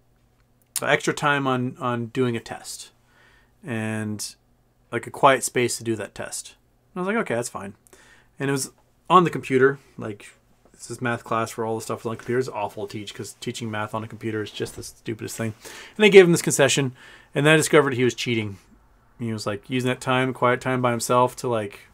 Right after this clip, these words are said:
have Wolfram Alpha do all the math for him. And so I was like, "Hey, you're cheating. Uh, you can't do that. You're gonna have to do this stuff, um, with me, uh, uh, in the room with you. And,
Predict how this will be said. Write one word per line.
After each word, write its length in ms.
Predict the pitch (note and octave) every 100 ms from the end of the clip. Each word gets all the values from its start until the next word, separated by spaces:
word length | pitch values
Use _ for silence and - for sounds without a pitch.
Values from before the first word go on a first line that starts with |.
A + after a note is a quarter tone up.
| -
have 220 | B2+ A2
Wolfram 360 | A2+ A2+ B2
Alpha 300 | G#2 A#2 -
do 140 | B2 A#2
all 80 | A2
the 40 |
math 260 | A2+ B2 -
for 180 | D#3+
him. 180 | E3+ F3 - - - - - - -
And 560 | D3+ D3 D3 D3+ D3 C3+
so 100 | F3
I 20 |
was 40 | E3
like, 80 |
"Hey, 320 | E3 C4+ F3 - - - -
you're 100 | A#2+
cheating. 320 | A3+ A3 G#3 - _ - B2
Uh, 140 | A#2+
you 120 | A#2
can't 240 | A#2 C#3+ B2+
do 120 | -
that. 240 | B2 B2+ - - - -
You're 140 | A#2+
gonna 100 | B2
have 120 | B2+
to 80 | B2+
do 180 | B2 B2+
this 160 | B2 -
stuff, 440 | C3+ B2 - - -
um, 380 | A#2+ A#2 A2+ A2
with 260 | C#3+ D3+ -
me, 360 | C3 B2+ B2+ B2+ _ _ _ _
uh, 420 | B2 A2+ A2+ A2+
uh, 800 | E4 E3+ A2+ A2 G#2+ G#2+ A2 A2 -
in 140 | C#3 B2+
the 60 |
room 220 | B2+ D#3
with 160 | F#3+ G3
you. 220 | A#3+ A#3+
And, 540 | E3 D3 C#3+ C#3+ C#3+